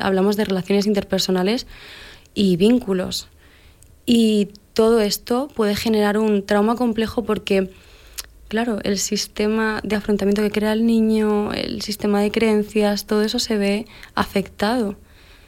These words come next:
Y ese niño luego en un futuro puede que tenga problemas de confianza en el otro, de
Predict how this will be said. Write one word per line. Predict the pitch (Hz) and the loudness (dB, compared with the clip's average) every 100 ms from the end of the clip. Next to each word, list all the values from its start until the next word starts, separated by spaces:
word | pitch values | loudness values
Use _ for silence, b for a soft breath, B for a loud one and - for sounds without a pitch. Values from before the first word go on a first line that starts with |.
| B | B
Y | 208 | -2
ese | 202 214 | 0 2
niño | 214 208 220 | 4 4 2
luego | 226 208 220 | 0 -2 0
en | 220 | 0
un | 208 | 0
futuro | - 208 208 196 208 | -2 -4 -2 0 0
puede | 208 196 196 | -2 -2 -2
que | 196 | -2
tenga | 190 190 180 175 | -2 0 -2 -4
problemas | 180 185 185 180 170 | -2 0 0 -2 -2
de | 185 190 B B - | -4 -6 B B -8
confianza | 180 170 185 185 190 180 - 175 202 - | -2 -2 0 0 0 -2 -6 -6 -8 -4
en | 185 | -2
el | 180 185 | 0 0
otro, | 185 185 185 208 - B B B B B - | -2 -4 -6 -6 -12 B B B B B -6
de | 180 180 180 | 0 0 -2